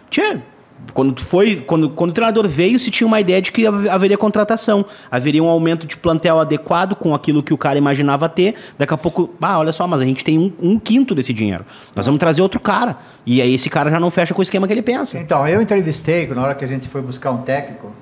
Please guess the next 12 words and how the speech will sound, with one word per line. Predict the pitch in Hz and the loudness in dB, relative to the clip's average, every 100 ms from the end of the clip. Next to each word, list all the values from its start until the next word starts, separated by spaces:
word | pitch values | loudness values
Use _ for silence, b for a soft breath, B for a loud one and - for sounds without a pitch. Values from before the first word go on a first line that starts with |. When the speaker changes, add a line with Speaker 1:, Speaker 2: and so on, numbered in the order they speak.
| 120 | -12
Speaker 2:
né, | 117 | -10
depois | 110 123 123 | -10 -8 -6
do | |
Diniz, | 123 110 143 135 - - - - - | -6 -4 -4 -4 -8 -18 -20 -20 -8
eu | 123 | -4
entrevistei | 123 135 131 127 143 | -2 0 -2 -2 -4
dez | 135 175 - | 0 -2 -2
técnicos | 131 110 95 - - - - - - - - - | -6 -6 -10 -18 -20 -20 -20 -20 -20 -20 -20 -20
estrangeiros, | - 113 107 117 92 - - - - - - - | -12 -8 -4 -4 -6 -12 -20 -20 -20 -20 -20 -12
e | - | -8
bons | 110 151 135 - | -2 0 0 -2
técnicos. | 113 - 101 - | -6 -8 -12 -20